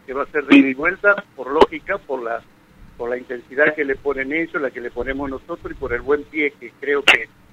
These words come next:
en los dos equipos hay. Eh, o sea, un equipo que le gusta jugar de primera,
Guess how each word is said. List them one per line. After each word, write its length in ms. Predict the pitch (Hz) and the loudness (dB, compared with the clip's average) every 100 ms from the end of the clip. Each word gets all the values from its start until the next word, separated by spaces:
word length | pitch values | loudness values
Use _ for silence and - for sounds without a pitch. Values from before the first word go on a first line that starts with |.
| - 123 | -20 -14
en 120 | 120 | -8
los 140 | 120 | -4
dos 160 | 139 135 | -2 -2
equipos 460 | 135 - 131 135 | -4 -12 -2 0
hay. 160 | 127 104 95 - - - - | 2 -2 -10 -20 -20 -20 -12
Eh, 640 | 120 110 107 107 101 98 - - - | -6 -4 -2 -4 -8 -12 -18 -20 -18
o 80 | 120 | -8
sea, 120 | 139 | -6
un 80 | 131 | -6
equipo 340 | 135 143 135 | -8 -6 -6
que 240 | - 127 123 | -4 -4 -2
le 100 | 117 | -4
gusta 240 | 139 143 | -4 -6
jugar 240 | - 135 120 | -4 -2 -2
de 100 | 120 | -8
primera, 540 | 117 131 165 143 127 | -8 -2 -2 0 -2